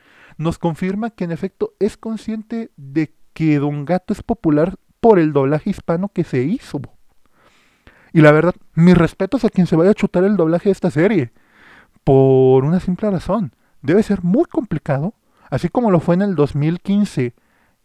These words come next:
y en el dos mil once, cuando se hicieron las películas, tratar de igualar estas voces icónicas que todo el mundo ubica. No me quiero imaginar el mega problema que va a ser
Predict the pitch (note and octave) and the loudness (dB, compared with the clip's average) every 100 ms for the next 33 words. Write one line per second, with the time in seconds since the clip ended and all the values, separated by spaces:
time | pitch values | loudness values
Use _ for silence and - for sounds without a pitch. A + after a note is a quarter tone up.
0 | _ - B2+ C3 C3 C3 D#3+ F3 F#3 - | _ -10 -6 -4 -4 -2 0 0 0 -2
1 | B2 - - B2+ B2 D3 E3 E3+ F3+ E3 | -10 -10 -6 -6 -4 -4 0 0 2 0
2 | - D#3 - B2 G#2+ - _ _ - - | -2 -6 -6 -12 -12 -20 _ _ -8 0
3 | D#3+ C#3+ - E3+ F#3 E3+ - - _ _ | 2 0 -2 -4 -2 -2 -8 -18 _ _
4 | _ _ C3+ C3+ B2 C3 D#3 E3+ D3 _ | _ _ -4 0 2 2 4 2 0 _
5 | E3 - D#3 A2+ B2+ - - - C#3 C#3+ | -8 -2 -2 0 0 0 -8 -6 -6 -6
6 | C3 - - C3 C3 C3 A#2 A2 - - | -12 -10 -4 -2 -2 -2 -2 -4 -8 -10
7 | _ _ _ _ _ _ _ _ _ - | _ _ _ _ _ _ _ _ _ -8
8 | D3 D3+ E3+ F3+ F3 F#3 F3 D3 C3+ C3+ | -4 -2 -2 0 4 4 4 0 -2 -2
9 | D#3 E3+ D3+ D3 C3+ B2 - C3+ A#2+ B2 | -2 -4 -6 -6 -6 -6 -6 -4 -2 -2
10 | C#3+ F#3+ - C#3 C#3+ C3 C3+ - | -2 -2 -4 -6 -6 -10 -10 -12